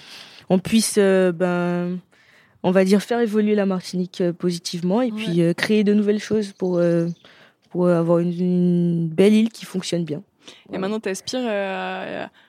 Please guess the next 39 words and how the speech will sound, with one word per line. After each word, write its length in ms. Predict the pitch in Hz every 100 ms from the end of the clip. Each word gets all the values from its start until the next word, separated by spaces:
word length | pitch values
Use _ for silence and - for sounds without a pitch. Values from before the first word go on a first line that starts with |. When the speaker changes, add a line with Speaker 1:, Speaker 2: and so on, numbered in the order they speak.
| _ -
Speaker 2:
à 120 | 208
être 200 | 208 -
maintenant 460 | 214 220 220 233 220
un 80 |
modèle 340 | 220 214 226 226
aussi 220 | 220 247
pour 120 | 214
les 400 | 190 165 170 175
jeunes 220 | 190 208
martiniquaises 840 | 202 208 - 202 202 220 214 214 190
ou 180 | 170 - _ - _ -
Speaker 1:
Bah, 220 | 185 180
déjà, 460 | 170 190 196 226 214
je 100 | 180
voulais 160 | 180
le 60 | 185
faire 200 | - 190
pour 140 | -
ma 140 | 185 180
famille, 480 | 180 185 214 226 208
pour, 300 | 190 180 180
euh, 280 | 180 180 180 _ - - _ _ -
mes 140 | 175
cousins, 540 | 175 - 180 190 196 190
ma 180 | 185 170
cou-, 180 | -
mes 180 | 185 175
cousines, 680 | - 185 180 190 220 196 170
qui 400 | - - 175 175
avaient 240 | 175 175
des 140 | 180 214
rêves, 160 | 214 190
enfin, 160 | 190
qui 160 | 190 208
ont 100 | 202
des 160 | 190
rêves 280 | 190 208 175
et 60 | 175
qui, 500 | - 180 180 175